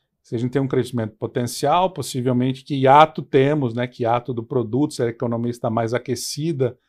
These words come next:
é, será que tendo um produto potencial maior,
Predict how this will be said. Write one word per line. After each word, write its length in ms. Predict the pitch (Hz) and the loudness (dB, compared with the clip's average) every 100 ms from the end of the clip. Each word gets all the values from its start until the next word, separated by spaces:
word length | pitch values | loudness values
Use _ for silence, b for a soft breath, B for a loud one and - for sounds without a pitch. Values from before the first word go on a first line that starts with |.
| _ _ _ _ _ _ | _ _ _ _ _ _
é, 580 | - 113 110 110 107 107 - _ _ _ _ _ | -6 -4 -2 -2 -4 -6 -12 _ _ _ _ _
será 380 | - - 160 196 | -18 -2 2 2
que 440 | 202 196 160 - _ _ _ _ _ _ _ | 0 -4 -4 -6 _ _ _ _ _ _ _
tendo 380 | - 175 220 220 | -2 0 0 0
um 140 | 202 | -2
produto 680 | 180 _ 156 143 131 170 190 | -6 _ -4 -2 -2 -4 -6
potencial 640 | 147 170 - 143 - 135 | -12 -10 -6 -6 -2 -2
maior, 440 | 127 135 117 101 | 2 2 2 -2